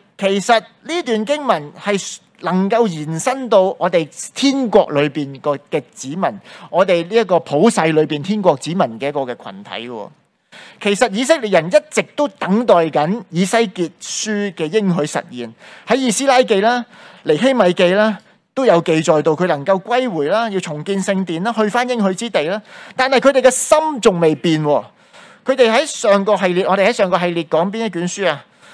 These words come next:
馬拉基書啊嘛，係咪？喺馬拉基書係舊約最後一卷書，以色列人仲係心硬㗎喎，仲喺敬拜上面嘅態度仲係好差㗎喎，嗰個石心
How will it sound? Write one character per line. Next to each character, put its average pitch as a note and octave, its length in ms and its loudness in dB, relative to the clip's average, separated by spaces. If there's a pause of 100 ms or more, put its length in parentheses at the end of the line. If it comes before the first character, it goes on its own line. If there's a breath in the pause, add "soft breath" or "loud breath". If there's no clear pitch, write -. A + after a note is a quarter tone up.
(140)
馬 D3+ 200 -6
拉 A#3 160 0
基 A#3 200 0
書 A3 280 -2
啊 - 20 -4
嘛， F#3 160 2
係 D#3 40 -2
咪？ D3+ 200 0 (340 soft breath)
喺 C#4+ 80 0
馬 B3+ 240 -4
拉 C4+ 120 2
基 C4 100 -6 (100)
書 C4 200 -2
係 F#3+ 160 0
舊 F3+ 200 2
約 F#3 140 6
最 F3 180 0
後 F#3 80 4
一 G#3+ 40 0
卷 D#3+ 240 -8
書， G#3+ 280 -10
以 G#3 180 -2
色 D4+ 160 -2
列 G3+ 180 0
人 D#3+ 200 -2
仲 G3 240 2
係 F#3 140 4
心 C4 220 2
硬 A3 140 2
㗎 D3+ 200 0
喎， D3+ 340 2 (440 loud breath)
仲 A#3+ 120 0
喺 D4 200 4
敬 B3 240 2
拜 A3 180 4
上 G3+ 160 2
面 F#3+ 160 0
嘅 - 20 -2
態 G#3 320 0
度 F#3 160 4
仲 F#3 220 2
係 E3+ 180 4
好 F#3 80 0
差 G#3 320 -2
㗎 F#3+ 40 -4
喎， D3 380 -2 (460 loud breath)
嗰 D4 140 2
個 C4 140 4
石 F#3 280 0
心 C4+ 360 -2